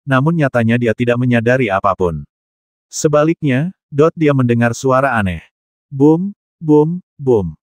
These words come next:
Dia masih merasa bersemangat ketika mengingat suara aneh yang dia dengar saat dia tertidur. Suaranya seperti detak jantung seseorang, dan seperti napas orang yang berirama. Suara ini sangat tajam, memiliki ritme khusus,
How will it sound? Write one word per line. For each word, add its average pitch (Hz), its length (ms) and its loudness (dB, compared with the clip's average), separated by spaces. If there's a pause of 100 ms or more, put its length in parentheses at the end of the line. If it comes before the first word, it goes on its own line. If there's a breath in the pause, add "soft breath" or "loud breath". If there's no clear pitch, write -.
(120)
Dia 165 320 0
masih 165 240 -2
merasa 151 400 0
bersemangat 123 480 -2
ketika 127 400 -2
mengingat 117 320 0
suara 123 320 0
aneh 117 240 0
yang 127 240 0
dia 135 160 0
dengar 117 320 0
saat 131 320 -2
dia 113 240 0
tertidur. 90 560 -4 (720)
Suaranya 156 560 2
seperti 156 400 -2
detak 135 320 0
jantung 127 320 0
seseorang, 107 640 -2 (240)
dan 131 160 0
seperti 123 400 -2
napas 117 320 -2
orang 143 320 -2
yang 107 160 -2
berirama. 95 560 -2 (560)
Suara 160 480 0
ini 160 160 -2
sangat 139 240 -2
tajam, 110 560 -2 (240)
memiliki 143 480 0
ritme 143 240 -2
khusus, 139 640 -2